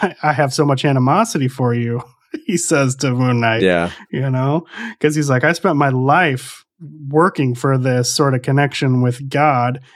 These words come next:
Speaker 1: and you've thrown it away like nothing."
Speaker 2: Mm-hmm.
Speaker 1: So that's pretty cool.
Speaker 2: And, yeah, that's
Speaker 1: I mean, a pretty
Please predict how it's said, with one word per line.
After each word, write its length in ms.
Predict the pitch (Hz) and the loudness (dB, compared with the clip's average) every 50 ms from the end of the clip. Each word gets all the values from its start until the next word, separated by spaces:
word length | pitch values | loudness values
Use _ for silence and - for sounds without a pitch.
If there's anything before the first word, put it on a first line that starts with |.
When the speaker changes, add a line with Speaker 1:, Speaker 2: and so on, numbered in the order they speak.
| - _ | -18 _
Speaker 1:
and 180 | - 135 135 131 | -6 -4 -2 2
you've 240 | 156 190 202 165 - | 2 2 2 0 0
thrown 340 | - 185 175 175 175 170 | 2 2 4 4 4 4
it 100 | 170 170 | 4 4
away 320 | 165 160 175 185 190 190 185 | 2 2 2 2 2 2 2
like 280 | 180 190 190 180 180 | 2 2 2 0 0
nothing." 380 | 202 214 220 240 233 - 131 123 | 0 0 2 0 0 -4 -6 -2
Speaker 2:
Mm-hmm. 520 | 127 127 127 120 110 123 123 123 123 117 120 - _ _ _ _ _ _ _ _ - - - - - _ - | 0 2 2 2 2 2 2 2 2 0 -2 -8 _ _ _ _ _ _ _ _ -20 -20 -20 -20 -20 _ -8
Speaker 1:
So 160 | - 139 127 | -4 0 2
that's 200 | 135 156 165 - | 2 2 2 0
pretty 220 | - 139 123 113 | -4 -2 -2 -2
cool. 260 | 110 - - 117 113 123 | -4 -6 -6 -2 0 2
Speaker 2:
And, 240 | 131 131 127 - - | 2 2 2 0 2
yeah, 180 | - 139 135 123 | 2 2 2 2
that's 240 | 120 135 135 - 156 | 2 0 -2 -2 -2
Speaker 1:
I 60 | 151 | 0
mean, 180 | 156 151 143 | 2 2 2
a 60 | 139 131 | 2 2
pretty 260 | - 190 180 170 | 2 2 2 2